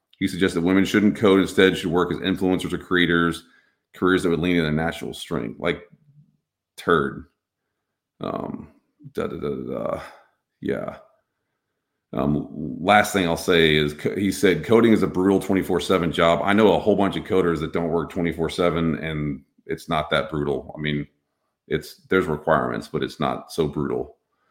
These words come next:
"Mutually exclusive with motherhood." What, th-, what does that have to do with anything? Um, yeah. Shu said, noting that mothers will come back obsolete and outdated after maternity leave.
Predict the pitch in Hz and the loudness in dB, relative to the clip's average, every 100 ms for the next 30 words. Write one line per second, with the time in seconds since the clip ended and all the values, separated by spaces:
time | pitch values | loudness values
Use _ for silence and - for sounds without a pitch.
0 | _ _ - 95 95 95 78 - 92 90 | _ _ 2 2 4 2 2 0 0 0
1 | 82 80 73 82 90 71 80 76 80 85 | -2 -2 0 2 2 2 -2 -4 0 0
2 | - 85 85 101 90 90 71 80 73 71 | -2 -8 -2 0 2 2 0 -2 -2 -6
3 | - - - _ _ _ - - - - | -10 -16 -20 _ _ _ -12 -10 -8 -12
4 | - - - - _ _ _ _ _ - | -10 -8 -8 -10 _ _ _ _ _ -8
5 | - 90 82 85 80 80 76 - 82 92 | 0 2 2 4 4 4 0 -2 2 4
6 | 92 80 87 92 85 82 82 80 - - | 4 2 2 2 0 -4 0 0 0 2
7 | 92 85 87 95 71 82 82 82 80 76 | 2 2 2 2 2 0 0 0 0 -2
8 | 78 73 - 85 73 64 58 - | -2 -6 -6 -6 -4 -4 -8 -10